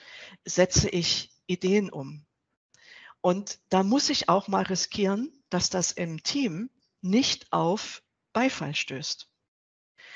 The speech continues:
Wenn ich als Matcher, also wenn ich als Führungskraft Matcher bin,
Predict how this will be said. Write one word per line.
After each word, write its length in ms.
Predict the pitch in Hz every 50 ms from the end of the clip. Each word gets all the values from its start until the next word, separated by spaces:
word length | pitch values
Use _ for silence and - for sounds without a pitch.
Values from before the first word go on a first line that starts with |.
| - - -
Wenn 140 | 180 196 220
ich 160 | 220 - -
als 240 | 185 190 185 - -
Matcher, 560 | 220 254 311 - - - 202 156 139 151 147 _ _ _ _ _ _ _ _ _ _ _ _ _ _ - - - - -
also 220 | 175 156 170 156
wenn 120 | 175 180
ich 140 | 196 190 -
als 140 | 175 165 -
Führungskraft 640 | - - 240 220 208 202 - - - 175 - - -
Matcher 400 | 170 175 240 - - - - 156
bin, 280 | - 143 135 147 151